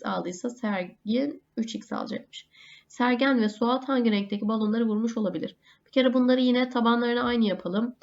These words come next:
Bunu üç üzeri on, üç üzeri dokuz, üç üzeri sekiz, üç üzeri on dört. Tamam. Şimdi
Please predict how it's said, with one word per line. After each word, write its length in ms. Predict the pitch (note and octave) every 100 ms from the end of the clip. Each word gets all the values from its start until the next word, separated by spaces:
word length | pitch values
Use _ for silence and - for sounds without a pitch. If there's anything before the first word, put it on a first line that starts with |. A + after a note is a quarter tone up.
| - _ -
Bunu 160 | A#3
üç 180 | B3 A#3
üzeri 360 | A3+ G#3+ A3 -
on, 480 | F#3+ F3+ F#3 B3 - _ _ _ -
üç 200 | A#3 -
üzeri 600 | G#3+ G#3+ G#3 G#3+ A3 A#3 G3+
dokuz, 680 | G3 - F3+ F#3+ A3+ _ _ _ _
üç 200 | A3 G#3+
üzeri 460 | G#3+ G3+ G3+ G3+ G#3
sekiz, 720 | - G3+ G3+ - F#3 A3 A3+ _ _ _ -
üç 200 | A3+ A3+
üzeri 460 | G3+ F#3+ F3+ - -
on 300 | G3 G#3 F#3
dört. 400 | G3 A#3 - -
Tamam. 580 | F#3+ F3 E3+ E3+ - _ _ - - -
Şimdi 440 | C#4 A3+ F3 -